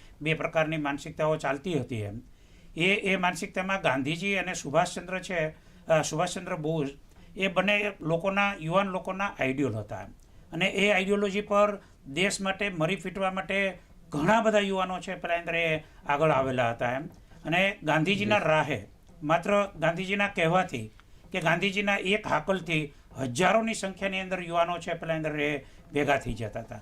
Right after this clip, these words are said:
Speaker 1: એવી જ રીતે આપણે જાણીએ છીએ કે આઝાદ હિન્દ ફૌજમાં માત્ર યુવાન ભાઈઓ નહીં એમ,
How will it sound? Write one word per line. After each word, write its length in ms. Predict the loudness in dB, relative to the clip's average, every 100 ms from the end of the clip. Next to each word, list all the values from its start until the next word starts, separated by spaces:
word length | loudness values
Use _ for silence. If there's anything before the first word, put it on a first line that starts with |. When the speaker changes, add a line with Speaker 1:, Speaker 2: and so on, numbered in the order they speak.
| -18 -20 -18 -2
Speaker 1:
એવી 220 | 0 2
જ 80 | 0
રીતે 200 | 2 2
આપણે 260 | 0 -2
જાણીએ 320 | 0 0 0 -4
છીએ 160 | -6
કે 100 | -2
આઝાદ 360 | 0 2 0 0
હિન્દ 200 | -4 -6
ફૌજમાં 800 | -6 -2 -2 0 2 2 0 -8 -20 -20 -20 -20 -4
માત્ર 560 | 2 2 6 6 6 4 -6 -12 -2
યુવાન 320 | 2 4 2
ભાઈઓ 380 | 2 4 6 6
નહીં 240 | 4 0
એમ, 120 | -4